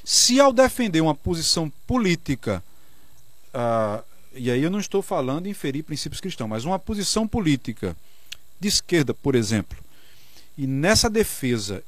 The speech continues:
ele, é, é, tem uma atitude em que vai ferir o seu irmão, ou seja, que vai macular a comunhão com seu irmão, ou que vai promover escândalo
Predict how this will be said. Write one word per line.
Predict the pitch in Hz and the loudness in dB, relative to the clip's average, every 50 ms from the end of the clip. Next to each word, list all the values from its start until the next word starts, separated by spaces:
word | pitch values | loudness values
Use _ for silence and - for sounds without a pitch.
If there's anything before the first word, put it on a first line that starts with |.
| - - | -10 -6
ele, | 135 135 143 143 139 123 110 104 107 - - - - - - - | -2 -2 0 0 0 -2 -4 -6 -8 -10 -14 -14 -14 -14 -12 -10
é, | 127 123 120 - - | -8 -8 -8 -6 -6
é, | 127 120 117 113 117 - - - - - - - - - - - - - - - - | -4 -4 -4 -4 -6 -8 -10 -14 -14 -14 -14 -14 -14 -14 -14 -14 -14 -14 -14 -10 -4
tem | - 156 165 170 | -2 0 0 2
uma | 185 226 | 2 0
atitude | 233 - 233 196 - - 151 143 127 120 139 | 0 0 -4 -6 -6 -4 -2 -2 0 0 -2
em | 139 | -2
que | - 160 | -4 -6
vai | 139 120 147 165 190 | -2 2 2 2 2
ferir | - - - - - 240 247 220 160 143 175 220 233 | 0 -4 -8 -4 -2 2 4 4 4 4 2 0 0
o | 202 | 0
seu | - - 165 143 | 0 0 0 0
irmão, | 110 104 101 95 92 90 87 - - - - | 0 -2 -4 -6 -6 -8 -8 -10 -12 -10 -6
ou | - 156 170 | -4 -4 -2
seja, | 160 - - 143 127 117 107 92 98 87 - - - - - - - - - - | -2 -2 -2 -2 -2 -2 -2 -4 -8 -10 -12 -12 -14 -14 -14 -14 -14 -14 -12 -8
que | - 160 | -6 -4
vai | 131 170 170 | -2 -2 -2
macular | 175 208 226 214 - 226 185 151 160 196 226 | 0 -2 -2 -2 0 0 2 4 6 6 4
a | 226 | 4
comunhão | - - 175 156 139 131 131 139 | 2 0 -2 0 2 2 2 0
com | 135 135 | 0 -4
seu | 131 - 139 131 | -6 -4 -4 -4
irmão, | 117 107 104 107 113 | -4 -4 -6 -4 0
ou | 139 185 208 | 2 2 2
que | - 196 | 2 0
vai | 160 202 202 | -2 -2 -2
promover | - - - 226 254 254 247 226 190 165 139 123 135 143 160 180 - - - | -4 -4 0 0 0 2 2 2 2 2 0 0 0 -2 -2 -2 -6 -10 -6
escândalo | 190 202 - - - - - - - 196 214 240 240 196 151 139 127 117 110 110 98 | -4 -2 -2 0 -2 -2 -4 -2 0 2 2 2 0 0 0 0 0 0 0 -4 -4